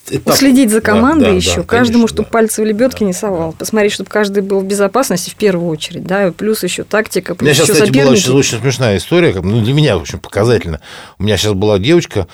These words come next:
Speaker 1: она в галсе гоняется, ба-, э, не, не баковая, она на, на грудь стоит, да. И она приехала такая, м, ну, типа, она, она надеялась, что она тоже будет на грудь, и ей говорят: «Вы будете баковой». Потому что, значит, то есть на носу. Те, кто чаще всего гибнет, как я им говорю. Вот.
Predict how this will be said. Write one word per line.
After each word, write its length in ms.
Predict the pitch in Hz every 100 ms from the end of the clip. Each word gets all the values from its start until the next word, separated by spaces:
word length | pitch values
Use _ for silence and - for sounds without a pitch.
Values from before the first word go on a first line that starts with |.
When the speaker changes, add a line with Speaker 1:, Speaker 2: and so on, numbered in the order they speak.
| -
Speaker 1:
она 520 | - 87 117 123 110 92
в 100 | 90
галсе 320 | 120 127 98
гоняется, 520 | 98 98 104 - 85 -
ба-, 300 | 85 87 104 78 98
э, 40 |
не, 120 | 95
не 220 | 98 104 101
баковая, 320 | 120 131 95
она 120 | 92
на, 140 | 87 92
на 160 | 98
грудь 240 | 117 120 -
стоит, 340 | - - -
да. 300 | 71 101 92
И 20 |
она 320 | 101 117 143 127
приехала 500 | 123 147 170 143 107
такая, 340 | 95 92 82 - -
м, 380 | 71 78 78 76
ну, 80 | 95
типа, 260 | - 80 82
она, 140 | 98
она 260 | 90 90 101
надеялась, 340 | 98 87 101
что 140 | -
она 80 | 92
тоже 180 | 92 92
будет 160 | 78 76
на 120 | 80
грудь, 240 | 95 165 107
и 40 |
ей 180 | 92 104
говорят: 240 | 87 82
«Вы 140 | 117 156
будете 300 | 120 - 90
баковой». 360 | 78 80 76 69
Потому 180 | - 80
что, 200 | 87 -
значит, 160 | 78 -
то 60 |
есть 100 | -
на 80 | -
носу. 400 | 98 123 120 - - _
Те, 120 | - -
кто 160 | -
чаще 220 | - 104
всего 260 | - - 104
гибнет, 380 | 104 95 - -
как 140 | -
я 120 | - 80
им 80 |
говорю. 340 | 71 76 71 67 - - - -
Вот. 320 | - 110 98